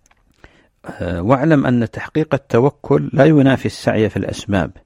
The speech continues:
التي قدر الله سبحانه المقدورات بها، وجرت سنته في خلقه بذلك،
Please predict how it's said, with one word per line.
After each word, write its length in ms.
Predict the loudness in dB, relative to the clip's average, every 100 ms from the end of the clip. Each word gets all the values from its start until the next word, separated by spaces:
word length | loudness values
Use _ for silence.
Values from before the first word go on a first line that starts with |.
| _ -4
التي 340 | -2 -2 -4
قدر 440 | -2 -2 0 -2
الله 320 | 0 -2 -2 -6
سبحانه 560 | -10 -6 -6 -4 -4
المقدورات 680 | -4 -6 -6 -4 -2 -2 -4
بها، 340 | -6 -6 -8 _ _ _ _ _
وجرت 380 | -4 2 2 2
سنته 600 | -4 -4 -2 -2 -4 -4
في 160 | -6 -6
خلقه 480 | -4 -4 -6 -6
بذلك، 600 | -4 -2 0 0 -2 -10